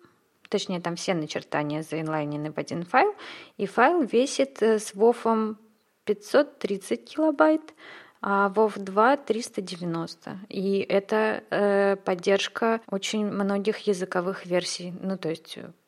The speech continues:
полная поддержка всей латиницы, латиницы extended, э, кириллицы, кириллицы extended, и вот это вот всё.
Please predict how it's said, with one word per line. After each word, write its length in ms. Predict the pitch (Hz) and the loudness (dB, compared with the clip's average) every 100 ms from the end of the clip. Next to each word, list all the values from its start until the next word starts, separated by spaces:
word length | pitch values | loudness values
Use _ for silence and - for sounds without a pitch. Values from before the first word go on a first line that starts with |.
| _ | _
полная 420 | 165 180 160 131 | 2 2 2 -4
поддержка 640 | - 135 131 139 - - - | -4 -6 -4 -4 -4 -6 -10
всей 260 | - 165 | -6 -4
латиницы, 720 | 156 160 - 240 240 - 208 | -4 -4 0 2 2 0 2
латиницы 640 | 190 175 185 175 170 - 156 | 2 2 0 -4 -4 -4 -4
extended, 720 | - - 208 240 240 233 226 180 | -4 -2 0 2 2 0 -2 -2
э, 180 | 170 | -2
кириллицы, 580 | 160 - 165 175 180 180 | -2 -6 -4 -4 -4 -6
кириллицы 640 | 170 170 160 170 - 156 | -6 -6 -4 -6 -4 -6
extended, 840 | 160 - - 233 247 226 226 - - | -6 -6 -2 0 2 0 0 -6 -10
и 240 | - 175 175 | -6 -6 -6
вот 160 | 175 | -6
это 180 | 175 185 | -6 -6
вот 140 | 180 | -8
всё. 260 | - - | -10 -14